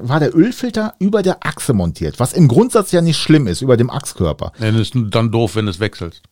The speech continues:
Speaker 1: Das, ja, das Problem ist halt, dass in dem Achskörper waren oben Löcher drinne.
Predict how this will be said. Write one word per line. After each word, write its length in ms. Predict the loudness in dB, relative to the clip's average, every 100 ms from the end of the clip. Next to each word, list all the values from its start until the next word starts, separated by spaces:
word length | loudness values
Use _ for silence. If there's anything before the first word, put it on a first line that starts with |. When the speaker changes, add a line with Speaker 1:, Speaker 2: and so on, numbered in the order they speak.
| _
Speaker 1:
Das, 320 | 0 0 0 -2
ja, 140 | 4 4
das 160 | 4
Problem 460 | 0 0 4 4 4
ist 180 | 0 2
halt, 340 | 2 0 -2 -6
dass 260 | -2 -2 2
in 160 | 0 0
dem 100 | -2
Achskörper 760 | -6 -6 2 2 2 -2 -4 -8
waren 300 | -4 -2 0
oben 300 | 0 2 4
Löcher 260 | 2 2
drinne. 340 | -2 -2 -6